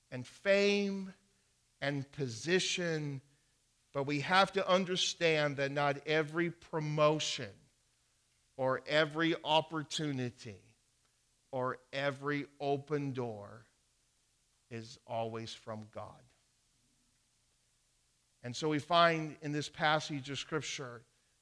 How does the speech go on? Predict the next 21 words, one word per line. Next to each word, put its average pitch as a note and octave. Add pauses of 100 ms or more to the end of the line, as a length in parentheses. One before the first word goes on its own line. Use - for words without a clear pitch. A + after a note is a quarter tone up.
(260)
the B2+
temptation C#3+
of A#2+
ambition. A#2+ (1500)
I C#3+
want G#3
us A3+
to E3+
look G3+
at, F3+
thirdly, G#3
the D#3+
temptation F#3
of D3 (100)
pride F3 (520)
and E3
sensationalism. D3+ (1500)
The D#3
temptation G3+
of D#3
pride D#3+